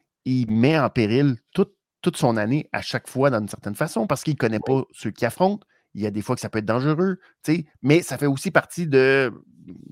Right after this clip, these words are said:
Speaker 1: malheureusement, c'est ça la game, euh, de la scène indépendante, puis c'est ça le risque que, que t'acceptes. Dans ce contexte-ci, on le sait que le dernier match de Sting, c'est dans à peine un mois et demi. Euh,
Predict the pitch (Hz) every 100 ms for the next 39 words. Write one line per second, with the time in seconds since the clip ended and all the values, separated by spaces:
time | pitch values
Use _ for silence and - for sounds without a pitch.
0 | - 98 123 123 123 117 151 156 117 147
1 | 131 117 147 175 165 - - - 110 107
2 | 117 - 139 127 113 110 101 120 160 147
3 | _ _ - 120 127 131 127 123 110 117
4 | - 135 113 139 147 117 104 _ - 110
5 | 104 - 113 - _ _ _ _ _ _
6 | 117 123 - 190 190 262 - 123 - 202
7 | - _ _ - 220 208 170 - 220 202
8 | - _ _ _ - 139 151 147 151 165
9 | 165 175 147 120 - 170 190 190 - _
10 | - - 143 139 151 - 131 120 165 180
11 | 165 139 131 131 147 131 113 131 117 _
12 | _ _ _ _ _ _ _ - 127 131
13 | 127 127 123 120